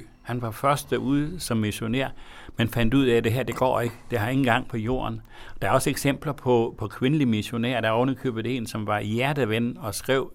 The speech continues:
hundredvis af breve med Gandhi. Øh, og de måtte også bryde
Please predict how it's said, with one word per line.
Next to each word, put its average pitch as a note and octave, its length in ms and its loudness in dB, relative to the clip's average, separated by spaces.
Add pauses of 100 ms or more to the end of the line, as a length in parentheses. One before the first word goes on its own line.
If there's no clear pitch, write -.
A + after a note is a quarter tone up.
(320)
hundredvis B2+ 460 2
af G#2+ 120 -6
breve A#2 340 4 (320)
med G#2+ 180 -4
Gandhi. B2+ 460 0 (800)
Øh, A2+ 260 10
og A#2 140 -2
de C#3 60 2
måtte C3 200 2
også F3 260 4
bryde D3 500 4